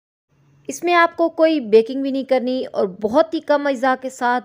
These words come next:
बहुत ही मज़े का और बहुत ही फास्ट तैयार होने वाला ये केक है।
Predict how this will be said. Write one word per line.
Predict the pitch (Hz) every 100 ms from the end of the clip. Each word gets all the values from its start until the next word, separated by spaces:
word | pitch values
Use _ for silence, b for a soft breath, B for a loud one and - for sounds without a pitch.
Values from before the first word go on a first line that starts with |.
| 196
बहुत | 180 214 285
ही | 302
मज़े | 262 233 226 247
का | 247 240
और | - 214 180 185
बहुत | 214 247 -
ही | 233 -
फास्ट | 226 214 269 - _ b b b -
तैयार | 240 247
होने | 254 240 247
वाला | 240 233 240
ये | 208 202
केक | - 190 180
है। | 208 247